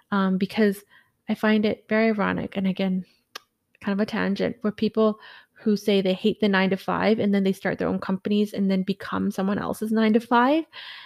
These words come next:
And then, um, like, I just don't think that that's a great mindset to come into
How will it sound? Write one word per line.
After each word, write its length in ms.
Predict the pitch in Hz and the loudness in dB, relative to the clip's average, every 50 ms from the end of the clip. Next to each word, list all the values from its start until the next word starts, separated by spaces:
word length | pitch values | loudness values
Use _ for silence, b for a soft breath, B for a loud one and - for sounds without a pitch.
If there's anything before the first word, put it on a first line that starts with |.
| B B - | B B 0
And 500 | 214 208 196 196 196 190 190 185 185 - _ b b b b b b - | 2 4 4 4 4 4 2 2 0 -4 _ b b b b b b -2
then, 460 | 196 214 208 202 196 196 190 190 - - _ _ _ - | 4 6 6 6 6 6 4 2 0 -4 _ _ _ -6
um, 480 | 208 190 180 180 180 180 180 180 185 - _ _ _ - | -4 -2 -2 0 -2 -2 -2 -4 -6 -8 _ _ _ -4
like, 160 | 208 208 - - | -4 -4 -2 -2
I 140 | - 196 196 | 0 0 0
just 220 | 190 - 190 - | 0 -2 -4 -2
don't 200 | - 190 - - | -2 -4 -4 -2
think 180 | - 185 175 - | -4 -6 -4 -4
that 100 | - - | -6 -6
that's 180 | - - - - | -4 -4 -2 -2
a 60 | 214 | -2
great 340 | - 214 202 185 - - - _ _ - | 0 2 2 2 0 -2 -8 _ _ -4
mindset 540 | 202 196 180 180 180 185 - - - - - - | -2 0 0 0 -2 -4 -4 -4 -6 -6 -6 -8
to 100 | - 202 | -8 -6
come 260 | - - 190 233 190 | -2 2 4 4 6
into 460 | 190 196 214 202 - - 190 185 185 | 6 6 6 4 4 4 2 2 2